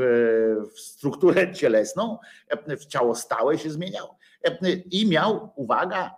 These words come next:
u nich miał czworo skrzydeł. E, mówi się cztery skrzydła czy czworo skrzydeł. W każdym razie miał, e, ten i mało tego, e, i to te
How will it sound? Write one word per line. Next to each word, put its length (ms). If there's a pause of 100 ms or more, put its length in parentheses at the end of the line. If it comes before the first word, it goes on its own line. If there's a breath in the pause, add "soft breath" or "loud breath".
(160)
u 140
nich 240
miał 260
czworo 540
skrzydeł. 580 (340 soft breath)
E, 80 (680)
mówi 200
się 80
cztery 380
skrzydła 520
czy 140
czworo 300
skrzydeł. 400 (480 loud breath)
W 160
każdym 340
razie 240 (960)
miał, 280
e, 360
ten 240
i 100
mało 420
tego, 420 (280 loud breath)
e, 520
i 400 (320)
to 120
te 400